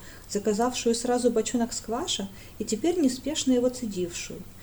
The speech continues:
и, принеся жрецу тарелки, занялся заточкой ножей, полукругом разложив их перед собой на стойке. Быстро поев, Брент безо всякой надежды на успех поинтересовался. «Скажите,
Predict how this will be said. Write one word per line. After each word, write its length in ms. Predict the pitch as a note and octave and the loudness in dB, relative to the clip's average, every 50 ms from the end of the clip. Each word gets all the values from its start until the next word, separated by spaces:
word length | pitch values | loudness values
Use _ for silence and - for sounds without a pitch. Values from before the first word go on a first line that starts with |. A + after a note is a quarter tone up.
| - - - - - | -18 -18 -14 -6 -2
и, 80 | G3+ G#3 | -2 -2
принеся 460 | - - A#3+ A#3+ B3+ B3+ - D4 C#4 | 0 2 4 4 4 4 2 2 2
жрецу 340 | A#3 B3+ B3 B3+ - - B3+ | 2 2 2 2 0 -2 -2
тарелки, 560 | - B3 A#3+ C4 D#4 F#4+ F#4+ - - - G3+ | 0 2 2 2 2 0 -2 -4 -6 -6 -4
занялся 480 | - A3 C4+ D#4+ E4+ D#4+ C4+ - C#4 | -2 0 0 0 -2 -2 -4 -4 -2
заточкой 520 | A#3+ A3+ A#3+ A#3+ B3+ C4+ C4 - - - C4 | -2 -2 -2 0 -2 -4 -4 -2 2 4 6
ножей, 440 | B3+ C4 B3 - - E3 D3+ D#3 - - - - - - - - | 6 6 4 2 0 -4 -6 -8 -10 -14 -14 -16 -16 -16 -8 -2
полукругом 560 | - G3 G3 G3+ - B3 C#4+ C#4+ C4 B3+ A3 | 0 0 0 0 0 -2 0 2 2 2 4
разложив 480 | G#3 G3+ G3+ G#3 G3+ F#3+ G#3+ A3+ A3 - | 2 2 0 0 0 2 2 0 0 -2
их 100 | G3+ - | -6 -6
перед 240 | - - G3 F#3 F#3 | -4 -4 -4 -2 0
собой 340 | - - G3+ F#3 F#3 G#3 G#3 | 0 0 0 0 0 0 0
на 120 | F#3+ F#3+ | 0 -2
стойке. 560 | - - - - E3+ - - - - - - - - - - - - - - - - - - - - - - - - - - - - - - - - | -4 -6 -6 -6 -8 -8 -8 -10 -12 -14 -14 -14 -16 -18 -18 -18 -18 -18 -18 -18 -18 -20 -20 -20 -20 -18 -18 -18 -18 -18 -18 -18 -18 -20 -14 -6 -2
Быстро 320 | A3+ D#4+ E4 - - C#4+ | 0 0 2 2 2 0
поев, 360 | C#4 C#4 B3 B3 C4 E4+ F4 C#4+ | 2 2 2 2 4 2 2 2
Брент 360 | G#3 G3 G#3+ A#3 C4+ D#4 C#4+ | 2 2 4 4 4 4 4
безо 200 | B3 A#3+ A3+ A#3 | 4 4 2 2
всякой 320 | A#3 - C4 C4 B3+ B3 | 0 0 -2 0 2 4
надежды 440 | A#3 A#3 G#3+ G3+ A#3 B3+ B3+ B3 A#3+ | 4 4 4 4 4 2 4 2 0
на 120 | A3 A3 A3 | 0 0 0
успех 320 | A3 - - - C4 C4 | -2 -2 -2 -4 -4 -2
поинтересовался. 960 | - - A3+ G#3 G3+ - G#3 G#3 G3+ - - G3 F3+ - - - - - - - - - - - - - - - - - - - - - - | -2 -2 -2 -2 0 0 0 -2 -2 -2 -4 -4 -4 -4 -6 -8 -12 -12 -14 -14 -16 -18 -18 -18 -16 -16 -16 -16 -16 -16 -16 -16 -16 -16 -16
«Скажите, 680 | - - - - G3 F#3 G3 G3+ G3 G3 - - F#3 | -16 -10 -4 -4 -2 0 2 0 0 0 -2 -8 -8